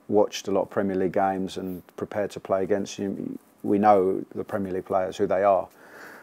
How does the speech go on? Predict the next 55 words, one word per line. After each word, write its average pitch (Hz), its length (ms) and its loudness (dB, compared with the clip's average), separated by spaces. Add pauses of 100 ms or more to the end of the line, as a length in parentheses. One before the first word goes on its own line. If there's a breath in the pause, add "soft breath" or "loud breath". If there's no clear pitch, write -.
But - 120 -8
then 107 160 4
there's 104 240 2
that 104 320 6
next 113 280 -2
group 107 240 4
of 98 80 -8
players 98 320 4
just - 160 0
underneath 104 440 2
them 110 140 2
that 107 80 -2
you 101 60 -4
don't 107 160 0
know 110 160 0
so 101 160 -2
well. 107 440 4
They 98 60 -12
might 101 220 -2
be 101 80 -4
just - 280 -4
in 101 100 0
between 104 400 2
the 101 60 -2
twenty-threes 104 580 0
and 98 100 -2
the 90 40 -6
first 107 360 2
team. 104 240 -2
You've 98 100 -6
got 98 80 -2
to 95 60 -2
get - 180 -2
to 107 100 -8
know 95 180 -2
them. 107 280 0
You've 98 100 -2
got 98 80 0
to 95 80 -2
get 98 160 -2
to - 80 -10
know 95 300 -2 (540 loud breath)
all 131 160 10
the 113 80 8
backroom 107 380 4
staff. 104 640 4 (560 soft breath)
Um, 98 600 -8 (640)
you're 107 140 2
building 110 320 6
relationships 104 800 2
at 104 60 2
a 101 40 -2
very 107 240 6
fast - 640 0
pace, - 580 -2